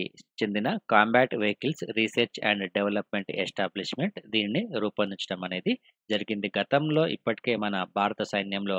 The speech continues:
అర్జున్ ట్యాంకులు అనేవి ఇప్పటికే సేవలు అందించడం అనేది జరిగింది. అయితే ఇవి ఎంబీటీ వెర్షన్‌కు చెందిన ట్యాంకులు. అయితే ప్రస్తుతం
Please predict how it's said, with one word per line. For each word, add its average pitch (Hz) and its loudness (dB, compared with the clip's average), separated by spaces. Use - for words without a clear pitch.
అర్జున్ 95 -2
ట్యాంకులు 101 -2
అనేవి 98 -4
ఇప్పటికే 98 -4
సేవలు 104 0
అందించడం 95 -6
అనేది 92 -6
జరిగింది. 101 -2
అయితే 120 2
ఇవి 127 4
ఎంబీటీ 143 2
వెర్షన్‌కు 107 -2
చెందిన 98 -2
ట్యాంకులు. 98 -2
అయితే 110 0
ప్రస్తుతం 135 0